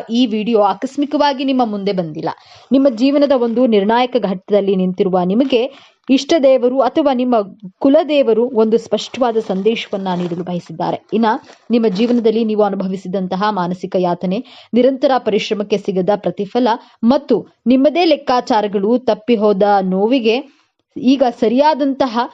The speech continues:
ಉತ್ತರ ಸಿಗುವಂತಹ ಸಮಯ ಬಂದಿದೆ. ನಿಮ್ಮ ಜೀವನದ ದಿಕ್ಕು ಯಶಸ್ಸಿನ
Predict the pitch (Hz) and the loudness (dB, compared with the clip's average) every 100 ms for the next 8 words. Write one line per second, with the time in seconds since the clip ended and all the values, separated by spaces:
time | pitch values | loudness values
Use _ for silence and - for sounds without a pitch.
0 | _ - 262 - 311 285 247 196 214 190 | _ -4 -2 0 0 0 -2 -2 -4 -2
1 | 180 180 170 156 214 175 - - _ _ | -4 -4 -4 -4 -4 -6 -8 -14 _ _
2 | _ _ _ 233 277 269 247 302 311 262 | _ _ _ 0 2 2 0 2 2 2
3 | 226 - 269 190 196 254 - 208 220 302 | 0 -4 0 2 2 -2 -4 -2 0 0
4 | 311 294 | -2 0